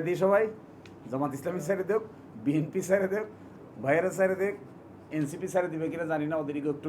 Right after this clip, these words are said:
বেশি, সকলের বকা দেয়, আমরারও বকা দেয়, বিএনপিরও বকা দেয়, যারে যেমনি পারে বকাবকি করে। আচ্ছা, করুক, করে টরে তারপরে শেষ পর্যন্ত সবাই মিললে সব ঠিকঠাক করে ইলেকশনে চলে যায়। এবং, আহ, ডিসেম্বরের, আমরা তো ডিসেম্বরের ফার্স্ট উইকে শিডিউল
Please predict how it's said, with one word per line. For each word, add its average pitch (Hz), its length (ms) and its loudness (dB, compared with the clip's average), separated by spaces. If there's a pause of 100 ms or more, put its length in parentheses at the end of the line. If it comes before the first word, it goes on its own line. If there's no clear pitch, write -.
বেশি, 147 180 -4 (100)
সকলের 135 360 -2
বকা 147 220 -2
দেয়, - 120 -2 (1080)
আমরারও 156 360 2
বকা 175 200 2
দেয়, 190 240 4
বিএনপিরও 170 500 -4
বকা 165 200 -2
দেয়, 185 100 -2 (340)
যারে 156 220 2
যেমনি 160 300 -2
পারে 156 200 0
বকাবকি 143 420 -4
করে। 156 120 0 (280)
আচ্ছা, 160 220 0
করুক, 226 220 8 (480)
করে 190 200 4
টরে 185 280 -2
তারপরে 165 340 -2
শেষ 165 120 -6 (100)
পর্যন্ত 151 320 0 (420)
সবাই 151 200 2 (100)
মিললে 156 260 2 (200)
সব 151 120 0 (100)
ঠিকঠাক 151 420 -6
করে 160 160 0 (320)
ইলেকশনে 151 420 0
চলে 175 200 -4
যায়। 208 140 4 (420)
এবং, 143 160 0 (100)
আহ, - 80 -6 (520)
ডিসেম্বরের, 185 480 2 (160)
আমরা 196 200 6
তো 233 120 4
ডিসেম্বরের 208 460 0
ফার্স্ট 185 260 -2
উইকে 185 240 2 (300)
শিডিউল 175 260 2